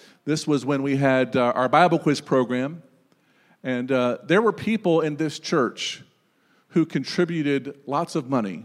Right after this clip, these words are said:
to help our Bible quiz program. There were people in this church who spent countless hours investing in, in those young people, and myself included. In fact, and this is, again, dangerous to do, but last night, I mean,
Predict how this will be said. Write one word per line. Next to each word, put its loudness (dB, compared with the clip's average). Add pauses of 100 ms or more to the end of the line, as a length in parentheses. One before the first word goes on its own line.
(160)
to 0
help -2
our -2
Bible 0
quiz -4
program. -8 (440)
There 2
were 4
people 0
in -4
this 0
church -2
who 0
spent -6 (320)
countless 2
hours 0
investing -6 (480)
in, -2
in -4
those 2
young -2
people, -4
and -12
myself -4
included. -6 (760)
In -4
fact, 0
and 0
this -4
is, -6
again, -4
dangerous -4
to -2
do, -2
but -2
last -2
night, -4 (140)
I -6
mean, -6